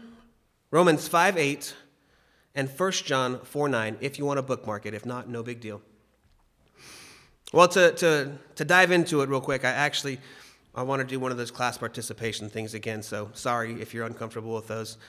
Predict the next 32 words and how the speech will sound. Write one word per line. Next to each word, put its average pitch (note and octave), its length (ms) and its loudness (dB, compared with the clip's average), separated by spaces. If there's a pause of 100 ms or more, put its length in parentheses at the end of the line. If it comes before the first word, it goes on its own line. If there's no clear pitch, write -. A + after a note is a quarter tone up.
I A2 80 -4
know B2 140 -2
that A2+ 120 -6
I A2+ 60 -2
do A2+ 160 -8
them A2+ 180 -6
on A2+ 80 -4
the A2 80 -6
regular A2 320 -8
basis, G#2+ 460 -8
but - 160 -12 (220)
we're A#2 100 -8
gonna B2 140 -8
do A#2 160 -6
one. G#2+ 180 -2 (460)
So, C#3 320 2 (880)
I D3+ 80 2
wanna G#3 120 8
offer G#3+ 260 8
you G#3 100 8
a - 20 6
few G#3+ 180 0
different G3 280 6
scenarios, F#3+ 680 10 (920)
and E3 100 6
I F3 60 12
want F#3+ 240 8
you G#3+ 80 0
guys G3+ 200 8
to F3 80 -6
tell G3+ 200 6
me G3 240 6